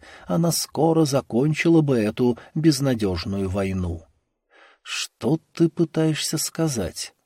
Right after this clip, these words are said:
Она повернула голову и слегка нахмурилась. «Я имею в виду, что могущественные воины,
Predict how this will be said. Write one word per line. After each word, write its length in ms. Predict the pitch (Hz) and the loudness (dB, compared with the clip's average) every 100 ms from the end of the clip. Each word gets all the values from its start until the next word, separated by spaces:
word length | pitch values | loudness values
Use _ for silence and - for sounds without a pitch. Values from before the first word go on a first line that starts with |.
| _ _ - | _ _ -6
Она 380 | 90 90 110 | -2 0 0
повернула 580 | 107 104 101 107 117 101 | 0 -2 -4 -2 -2 -2
голову 640 | 82 123 156 151 156 156 147 _ | 0 2 4 4 4 4 2 _
и 120 | - 170 | -4 -2
слегка 600 | - 156 143 - 131 117 | -2 -2 -2 -4 -4 -2
нахмурилась. 960 | 113 - 107 87 76 73 - - - _ _ _ - - - | -2 -4 -4 -4 -4 -8 -8 -8 -8 _ _ _ -20 -20 -12
«Я 340 | 95 120 117 | -4 0 2
имею 340 | 107 113 113 104 | 2 2 4 2
в 60 | |
виду, 460 | 104 92 123 143 - - | -2 -2 0 0 -4 -12
что 300 | - - 165 | -8 0 2
могущественные 920 | 156 143 165 - 147 - 147 143 143 | 2 2 0 0 -6 -2 0 2 0
воины, 600 | 127 180 156 101 87 85 | 2 4 4 2 -4 -6